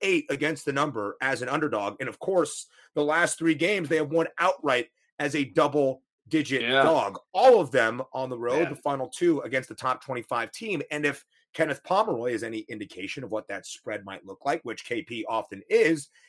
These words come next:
Speaker 1: he thinks Northwestern is going to win by six, if you're gonna give me Nebraska anything more than, like, plus four, plus four and a half, I'm going to take the Huskers one final time, potentially one final time, to cover, 'cause they could lose the game by two or three in Indianapolis.
Speaker 2: Of course.
Speaker 1: But if they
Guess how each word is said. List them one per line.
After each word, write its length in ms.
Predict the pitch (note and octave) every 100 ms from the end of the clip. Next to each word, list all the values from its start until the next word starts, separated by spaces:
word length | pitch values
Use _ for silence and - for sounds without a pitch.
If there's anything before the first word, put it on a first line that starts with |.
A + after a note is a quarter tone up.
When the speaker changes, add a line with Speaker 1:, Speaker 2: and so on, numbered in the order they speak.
| _
Speaker 1:
he 200 | A#3+ C#4+
thinks 320 | - G#3 -
Northwestern 540 | D3+ C#3 D#3 D#3 C3+
is 80 | A2
going 160 | A#2 C3
to 60 | A2+
win 180 | B2+
by 160 | G#2+ G2+
six, 560 | - - F#2+ - - - _ -
if 140 | -
you're 140 | B3+ D4
gonna 160 | C4+
give 260 | C#3+ E3+ C3+
me 120 | D3+
Nebraska 500 | B2+ G#2 G#2 - F2 -
anything 440 | C#3 G#3 F#3+ F3 C#3+
more 200 | B2+ B2
than, 100 | G#2+
like, 160 | G#2 - -
plus 180 | C#3
four, 260 | - C3 C#3
plus 260 | - C3 -
four 200 | B2 C3
and 80 |
a 40 | A2
half, 320 | A2+ C3+ - - _ -
I'm 280 | C#3+ F3+ G3
going 180 | G3
to 80 | D#3
take 240 | - E3 -
the 80 |
Huskers 560 | A#2+ C#3 - A#2+ A2+ - _ _ -
one 480 | A2 B2 D3+ A#3+ F#3+
final 400 | - F3 F#3+ E3
time, 340 | E3+ D3+ C#3
potentially 500 | D3 - B3 C#4+ A3
one 220 | D3+ C3+
final 320 | - B2 A2
time, 420 | G#2 A2 G2 G2 F#2 _ _ _
to 80 | C3
cover, 300 | - B3+ G#3+
'cause 180 | G#3 E3
they 100 | D#4+
could 160 | D4
lose 240 | E3+ F#3 C#3
the 80 | A2+
game 240 | A#2+ C3
by 160 | G#2+ G2
two 280 | - D3+
or 80 | A2
three 400 | - B2+ F#3+ C#3+
in 100 | A#2+
Indianapolis. 420 | A2 G#2 G2 F#2
Speaker 2:
Of 40 | A#2+
course. 220 | E3+ -
Speaker 1:
But 100 | D3
if 80 | C3+
they 140 | C3